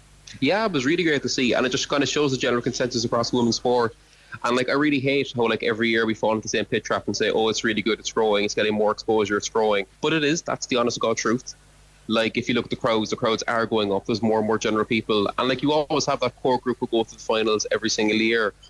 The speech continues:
But it's about getting away from the, that. It's about getting to the general consensus, the general population who would only concentrate solely on, let's say, the Dublin men's team, now getting to take in both teams. And you can truly see that.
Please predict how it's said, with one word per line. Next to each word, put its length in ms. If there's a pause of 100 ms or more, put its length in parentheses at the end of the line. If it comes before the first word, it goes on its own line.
(120)
But 120
it's 80
about 180
getting 240
away 160
from 180
the, 240
that. 220
It's 100
about 100
getting 180
to 60
the 80
general 340
consensus, 420
the 80
general 300
population 680 (440)
who 140
would 200
only 220
concentrate 520
solely 500 (120)
on, 200
let's 180
say, 40
the 100
Dublin 220
men's 220
team, 300
now 100
getting 240
to 80
take 280
in 180 (240)
both 320
teams. 320
And 120
you 60
can 140
truly 420
see 220
that. 320